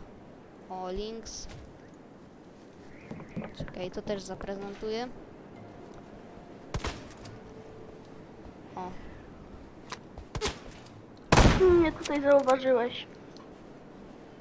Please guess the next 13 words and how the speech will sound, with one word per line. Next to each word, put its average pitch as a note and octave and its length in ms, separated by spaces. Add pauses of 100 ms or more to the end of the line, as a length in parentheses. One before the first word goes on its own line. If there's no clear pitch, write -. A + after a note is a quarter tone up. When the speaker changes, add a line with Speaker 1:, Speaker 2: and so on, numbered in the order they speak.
(340)
Speaker 1:
Poczekaj, G#3+ 500 (120)
robimy A#3 460
duel, G3+ 460
nie? B3+ 220 (200)
Ale G#3+ 180
na A3+ 240
odległość. G3+ 520
Ty A3+ 140
używasz G#3+ 480 (880)
Dragona, G3+ 580 (800)
ja G3 260
jakiegoś G#3 500
rifle. F#3+ 340